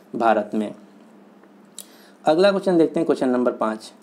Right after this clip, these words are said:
हाल ही में स्पेन के ला लीगा फुटबॉल लीग को किसने जीत लिया है? जैसे क्रिकेट में भारत में सबसे प्रतिष्ठित होता आईपीएल लीग, उसी प्रकार फुटबॉल में जो ला लीगा लीग है, ये स्पेन देश का सबसे प्रतिष्ठित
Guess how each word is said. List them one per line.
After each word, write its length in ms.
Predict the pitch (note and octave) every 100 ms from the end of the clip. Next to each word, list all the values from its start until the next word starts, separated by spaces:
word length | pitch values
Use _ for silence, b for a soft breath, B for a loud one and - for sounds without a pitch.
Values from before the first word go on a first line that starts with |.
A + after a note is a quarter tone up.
| -
हाल 280 | D3 E3 F3
ही 80 |
में 260 | F#3+ F#3+ F#3+ D#3+
स्पेन 480 | - - E3+ G3
के 200 | G3+ E3
ला 300 | D3 B2+ D#3
लीगा 320 | F3+ D#3+ C#3 C#3+
फुटबॉल 480 | C#3+ B2 B2+ C3+
लीग 300 | C3+ B2+ C3
को 140 | - D#3
किसने 420 | D#3 D#3 E3 C#3+
जीत 260 | A#2+ A#2 A#2+
लिया 220 | A#2+ A2+
है? 140 | - B B B
जैसे 260 | C#3 D3 E3
क्रिकेट 440 | D#3+ D#3 E3+ F#3
में 160 | F3 D#3
भारत 280 | B2 B2+ C3+
में 220 | D3 D3
सबसे 280 | C#3+ C#3 -
प्रतिष्ठित 520 | - C3+ C#3 - D3+
होता 340 | C#3+ C#3 C#3+ C#3 -
आईपीएल 440 | C3+ D3 E3+ F3+
लीग, 380 | C#3+ C3+ C3 C3
उसी 200 | B2+ E3
प्रकार 440 | D3+ C3 B2+ B2 B B B -
फुटबॉल 560 | E3 E3 D3 D#3+ F3+
में 300 | F#3 F3 F3
जो 100 | C#3
ला 260 | C3+ C3+ E3
लीगा 360 | F3+ D#3 C#3 C3+
लीग 280 | C3 C#3
है, 240 | D3 D#3 C3
ये 200 | C#3 C3+
स्पेन 560 | C#3+ C#3 - D#3 F3+ F3+
देश 260 | C3+ B2+ B2+
का 140 | C#3
सबसे 440 | C#3 C#3 C3 - D3+
प्रतिष्ठित 720 | D3+ C#3 D#3+ D#3 - F#3+